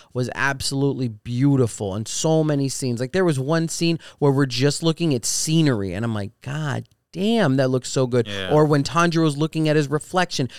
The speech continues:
Speaker 1: he's trying to wake himself up from a, from a deep slumber, and he's, he's telling himself, "Wake up, wake up." There's a part where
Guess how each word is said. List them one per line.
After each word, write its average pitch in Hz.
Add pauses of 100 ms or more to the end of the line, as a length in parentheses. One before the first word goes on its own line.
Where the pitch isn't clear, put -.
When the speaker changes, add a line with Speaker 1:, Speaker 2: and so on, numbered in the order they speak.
Speaker 1:
he's 127
trying 170
to 151
wake 151
himself 151
up 147
from 147
a, 131
from 147
a 139
deep 147
slumber, 147
and 123
he's, 131 (220)
he's 139
telling 151
himself, 135
"Wake 165
up, 214
wake 202
up." 208 (220)
There's 143
a 151
part 160
where 147